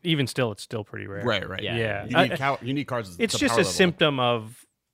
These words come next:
Speaker 1: forty life and the multiplayer aspect.
Speaker 2: Right.
Speaker 1: So you're
Speaker 3: Mm-hmm.
Speaker 1: not gonna get attacked legitimately, you know, sometimes till late in the game because of the multiplayer aspect.
Speaker 3: Yeah.
Speaker 1: And you start with forty life, so even if you are, the clock on you is twice as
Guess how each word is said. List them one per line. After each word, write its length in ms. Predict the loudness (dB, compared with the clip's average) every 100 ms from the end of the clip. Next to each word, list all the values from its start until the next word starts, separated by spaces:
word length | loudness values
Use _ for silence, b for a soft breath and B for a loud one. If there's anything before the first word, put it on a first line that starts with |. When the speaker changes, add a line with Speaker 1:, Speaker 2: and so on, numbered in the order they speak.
| -20
Speaker 1:
forty 340 | -4 0 0 0
life 300 | -2 -2 -6
and 160 | -8 -6
the 60 |
multiplayer 580 | -6 -6 -8 -10 -14 -14
aspect. 200 | -14 -8
Speaker 2:
Right. 180 | -8 -10
Speaker 1:
So 300 | -8 -6 -4
you're 240 | -2 -2
Speaker 3:
Mm-hmm. 140 | 0 4
Speaker 1:
not 180 | 4 4
gonna 160 | 0
get 120 | 2
attacked 460 | 0 2 2 2 -6 -20 -12 -6 -4 -2
legitimately, 720 | -2 -2 -4 -6 -8 -10 -16 _ -10
you 140 | -6
know, 120 | -6
sometimes 640 | -6 -6 -6 -6 -8 -16 -20 -20 _ -8
till 240 | -4 -2 -2
late 180 | -4
in 80 | -4
the 60 | -8
game 420 | -10 -10 -10 -12
because 200 | -8 -6
of 80 | -6
the 60 | -6
multiplayer 320 | -6 -6 -6
aspect. 440 | -6 -8 -10 -12 -6
Speaker 3:
Yeah. 60 | -4
Speaker 1:
And 80 | -2
you 120 | -2
start 220 | 2 2
with 100 | 2
forty 200 | -2 2
life, 200 | 2 2
so 140 | 0 -6
even 180 | -4 -4
if 100 | -4
you 140 | 0
are, 280 | 4 4 2
the 140 | -4
clock 340 | -6 0 0 0
on 160 | -4
you 340 | -4 -8 -10 -10
is 360 | -6 -6 -8 -18 _ _ _ _
twice 420 | -10 -2 0 0
as 320 | -4 -6 -8